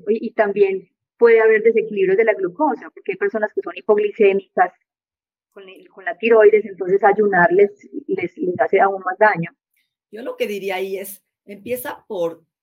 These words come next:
Speaker 2: regular tu tiroides, por regular tu cortisol, por eliminar los síntomas. Tres, seis meses, mejorar tu intestino, reparar tu intestino permeable, apagar inflamación, regular tus niveles de glucosa,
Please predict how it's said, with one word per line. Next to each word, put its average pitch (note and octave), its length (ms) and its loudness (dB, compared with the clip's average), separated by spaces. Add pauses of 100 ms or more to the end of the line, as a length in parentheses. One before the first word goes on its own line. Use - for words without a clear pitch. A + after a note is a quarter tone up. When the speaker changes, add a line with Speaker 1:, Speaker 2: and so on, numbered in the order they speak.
Speaker 2:
regular F3+ 400 -10
tu F#3+ 120 -14
tiroides, - 640 -20 (120)
por G3 140 -12
regular F3+ 340 -10
tu G3+ 100 -18
cortisol, - 540 -18 (500)
por F#3+ 240 -10 (140)
eliminar F3+ 480 -12
los F#3 160 -14
síntomas. D#3 600 -20 (120)
Tres, F#3+ 480 -8 (140)
seis G#3+ 380 -14
meses, E3+ 480 -16
mejorar F3+ 440 -14
tu G#3+ 200 -16
intestino, E3+ 760 -18 (220)
reparar F3+ 380 -12
tu G#3 80 -18
intestino F3+ 440 -18
permeable, D3+ 440 -14
apagar D#3+ 300 -14
inflamación, D#3+ 760 -14 (300)
regular F3+ 380 -8
tus G3 140 -18
niveles F3+ 280 -12
de F3+ 100 -14
glucosa, D#3 600 -18